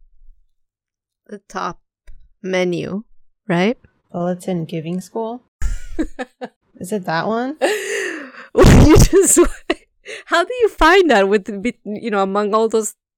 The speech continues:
Speaker 1: uh, options, Carol? <laughs>
Speaker 2: I
Speaker 1: Um,
Speaker 2: don't know, man.
Speaker 1: can you read all the options?
Speaker 2: Yes. Home. Mass times?
Speaker 1: Uh, they're, they're separate, supposed to be two words. Mass and times.
Speaker 2: Yeah.
Speaker 1: They're
Speaker 2: Calendar.
Speaker 1: Mm-hmm.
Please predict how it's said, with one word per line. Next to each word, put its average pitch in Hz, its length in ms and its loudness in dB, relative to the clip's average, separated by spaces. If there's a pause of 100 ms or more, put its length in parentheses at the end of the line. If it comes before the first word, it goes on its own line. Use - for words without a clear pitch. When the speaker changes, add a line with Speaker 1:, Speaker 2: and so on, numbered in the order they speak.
(300)
Speaker 1:
uh, 185 280 -4
options, 180 720 -4
Carol? 165 500 -6
<laughs> - 40 -4 (1400)
Speaker 2:
I 320 440 -6 (120)
Speaker 1:
Um, 190 340 2
Speaker 2:
don't 185 100 -8
know, 185 240 -8
man. 180 200 -8
Speaker 1:
can 262 160 6
you 277 120 2
read 262 160 2
all 226 100 2
the 220 100 0
options? 196 680 -2 (160)
Speaker 2:
Yes. - 400 -8 (120)
Home. 190 480 -2 (720)
Mass 190 400 -8
times? 285 500 -10
Speaker 1:
Uh, 233 140 4
they're, 226 180 2
they're 208 180 0
separate, 190 320 -2
supposed - 280 -10
to 175 60 -2
be 170 40 -4
two - 160 -10
words. 170 320 -6
Mass 170 380 -4
and 160 160 -8
times. 160 420 -4 (880)
Speaker 2:
Yeah. 190 240 -10
Speaker 1:
They're 156 400 -2 (380)
Speaker 2:
Calendar. 220 680 -6
Speaker 1:
Mm-hmm. 190 260 -2